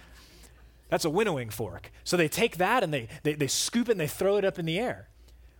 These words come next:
And what happens is the heavier grain, it all falls right back down to the same pile.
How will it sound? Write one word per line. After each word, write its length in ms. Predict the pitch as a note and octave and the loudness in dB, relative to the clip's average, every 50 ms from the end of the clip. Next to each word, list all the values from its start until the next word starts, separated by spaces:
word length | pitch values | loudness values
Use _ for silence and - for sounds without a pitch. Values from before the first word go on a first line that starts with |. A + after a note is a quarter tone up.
| - - - - - - | -20 -20 -20 -20 -6 -4
And 120 | E3+ F3+ | -2 2
what 140 | F#3 G3 E3+ | 2 2 2
happens 380 | D3+ G#3 B3 B3+ C4 A3 F3+ E3 | 4 2 2 2 0 -2 -2 -2
is 100 | D#3 C#3+ | 0 0
the 100 | D3+ C3+ | 0 2
heavier 400 | - F#3+ G#3+ G#3 A3 G3 F3 D3+ | 2 0 0 0 0 0 0 0
grain, 360 | C#3 C#3+ E3 F3+ G3 F3+ D#3 | -2 -2 0 0 0 0 -2
it 60 | - | -2
all 260 | - - D3+ E3+ F#3 | -2 -2 0 0 0
falls 400 | E3 - G3 F#3 E3+ D#3 D3 A#2+ | 0 2 2 2 4 2 0 0
right 240 | C3+ D3 D#3+ E3+ D#3 | 2 2 0 2 0
back 200 | D#3+ D3+ C#3+ - | -2 -4 -4 -2
down 220 | - D#3 D3 D3+ | -2 -2 0 0
to 60 | C#3+ B2+ | -2 -2
the 60 | A#2 | -2
same 260 | - D#3 C3 A#2+ A#2+ | -2 -2 -2 -2 -2
pile. 400 | - F3+ G#3+ F3+ - F#2 - - | 0 0 0 0 -2 -4 -10 -16